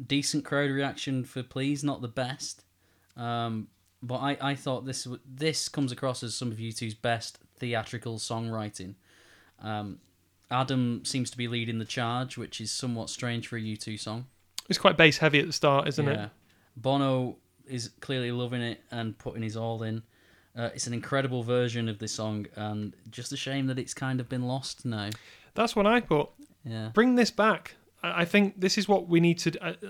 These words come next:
Speaker 2: <laughs> what we need to do. This is a song which I think needs to be rediscovered in the same way that Ultraviolet and, um, Unforgettable Fire have had a bit of a resurgence.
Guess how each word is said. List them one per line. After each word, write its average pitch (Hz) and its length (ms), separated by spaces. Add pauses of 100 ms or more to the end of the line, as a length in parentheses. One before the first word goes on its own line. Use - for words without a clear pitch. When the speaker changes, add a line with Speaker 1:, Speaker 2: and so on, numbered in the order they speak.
Speaker 2:
<laughs> - 0 (200)
what 143 180
we 135 160
need 123 160
to 131 60
do. 120 120 (220)
This 185 160
is 202 140 (440)
a 180 120
song 175 340
which 165 300
I 156 100
think 160 260
needs 160 300
to 151 60
be 151 100
rediscovered 147 580
in 160 120
the 170 80
same 190 260
way 185 160
that 165 200 (380)
Ultraviolet 156 720
and, 147 420
um, 139 300
Unforgettable 147 420
Fire 147 260
have 139 120
had 135 240
a 127 40
bit 143 140
of 131 80
a 135 40
resurgence. 131 800